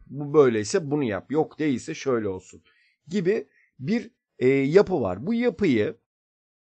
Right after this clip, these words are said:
biz, e, genel olarak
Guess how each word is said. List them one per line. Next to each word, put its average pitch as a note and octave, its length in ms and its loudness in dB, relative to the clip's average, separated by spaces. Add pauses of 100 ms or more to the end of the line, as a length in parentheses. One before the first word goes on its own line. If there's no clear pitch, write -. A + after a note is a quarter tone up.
(140)
biz, C3+ 640 -4 (420)
e, G#2+ 200 -2
genel D3+ 680 4
olarak - 640 0